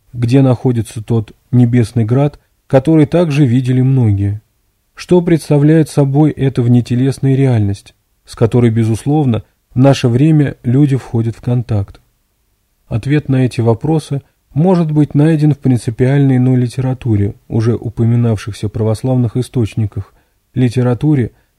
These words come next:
также основанной на личном опыте, кроме того, гораздо более основательной в своих наблюдениях и выводах по сравнению с сегодняшними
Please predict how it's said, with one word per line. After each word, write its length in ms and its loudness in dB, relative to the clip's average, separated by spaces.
также 380 2
основанной 500 2
на 140 4
личном 440 0
опыте, 560 -2
кроме 340 4
того, 400 -2
гораздо 440 4
более 320 4
основательной 880 2
в 40 -20
своих 360 -2
наблюдениях 760 0
и 120 0
выводах 500 0
по 120 -6
сравнению 580 0
с 40 -16
сегодняшними 800 -2